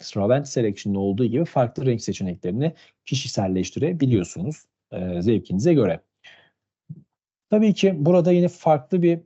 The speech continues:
Salbei tarzını görüyoruz. E, yumuşatılmış hatlara sahip, e, yumuşatılmış form seven, oval form seven, e, değerli, e, müşterilerimize özel üretilmiş, e, üretilen, e, anahtar priz,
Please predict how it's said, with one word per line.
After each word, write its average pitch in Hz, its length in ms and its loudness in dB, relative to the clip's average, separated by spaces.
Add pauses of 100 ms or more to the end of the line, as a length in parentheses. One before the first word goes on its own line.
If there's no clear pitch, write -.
Salbei 135 480 0
tarzını 117 340 0
görüyoruz. 95 640 -6
E, 107 100 -6
yumuşatılmış 110 840 -2
hatlara 117 380 0
sahip, 107 500 -2 (140)
e, 92 720 -4
yumuşatılmış 104 680 -2
form 113 340 -2
seven, 92 420 0
oval 107 300 0
form 113 300 -4
seven, 104 440 -4 (380)
e, 85 340 -4
değerli, 110 460 2 (320)
e, 87 320 -4
müşterilerimize 90 800 -2
özel 101 320 0 (400)
üretilmiş, 101 680 -2 (260)
e, 104 40 -2 (500)
üretilen, 110 540 0 (260)
e, 95 200 -4
anahtar 110 520 0
priz, 110 420 -2